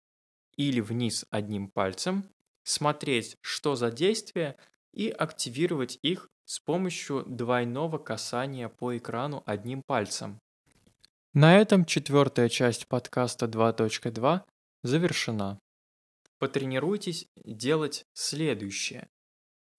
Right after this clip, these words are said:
Попробуйте перезвонить последнему контакту. Допустим, если вы упражняетесь на том, чтобы звонить вашим родственникам, допустим, попробуйте перезвонить им.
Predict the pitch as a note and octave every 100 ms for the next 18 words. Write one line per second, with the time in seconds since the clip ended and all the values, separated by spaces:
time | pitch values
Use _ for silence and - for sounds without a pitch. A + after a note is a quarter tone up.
0 | _ _ _ _ _ _ - D3+ G3+ A#3
1 | G#3 - E3 D#3 C3+ A#2 B2 A#2+ C#3 D#3+
2 | - _ - A#2 - C3+ C#3 B2 A2 G#2+
3 | A#2+ G#2+ - G2 - A#2 G#2 G#2 C3 -
4 | A2 A2 - G#2+ G#2+ - A#2+ - A#2+ A2+
5 | C3 B2+ G#2+ G2 A2 - - _ _ _
6 | _ _ A2+ A2+ A#2+ A2 - - G#2 G#2
7 | G2+ F#2 _ _ _ _ - G#2+ A2 A#2
8 | A2+ - G#2 G2+ - G2+ C#3 F#3 - D3
9 | C3 A#2+ A2 G#2 - - - G2+ _ _
10 | _ _ _ - A#2+ - F#3 E3+ D#3+ B2+
11 | - C3 A#2 A2+ A2 A2 G#2 - - G2
12 | G2